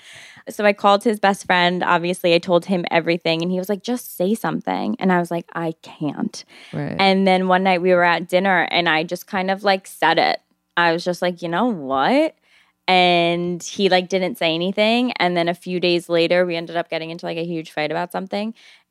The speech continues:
Speaker 1: And
Speaker 2: Wait,
Speaker 1: like
Speaker 2: but what do you, you finish the "you know what"? You were like, "You know what? I"
Speaker 1: I said, "We're sitting at dinner," and I go, my friend Ryan goes,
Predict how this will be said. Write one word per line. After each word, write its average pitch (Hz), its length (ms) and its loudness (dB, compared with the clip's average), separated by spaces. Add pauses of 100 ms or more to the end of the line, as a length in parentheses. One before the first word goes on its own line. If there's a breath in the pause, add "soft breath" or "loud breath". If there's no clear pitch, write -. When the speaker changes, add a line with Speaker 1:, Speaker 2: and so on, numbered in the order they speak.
Speaker 1:
And 180 840 -2 (400)
Speaker 2:
Wait, 220 120 4
Speaker 1:
like - 60 2
Speaker 2:
but 180 100 4
what 175 180 2
do 170 60 0
you, 170 220 0
you 151 100 -2 (120)
finish 170 280 2
the 151 120 2
"you 143 160 4
know 135 180 4
what"? 104 280 0
You 147 80 -2
were 147 80 4
like, 135 180 0
"You 147 100 0
know 131 180 2
what? 127 300 2 (140)
I" 208 340 4
Speaker 1:
I 214 240 4
said, 196 640 2 (200)
"We're 208 160 2
sitting 220 280 2
at 262 80 4
dinner," 214 400 -2
and 202 160 -4
I 190 80 0
go, 180 540 0
my 196 160 0
friend 190 420 -4
Ryan 175 560 0
goes, 170 380 0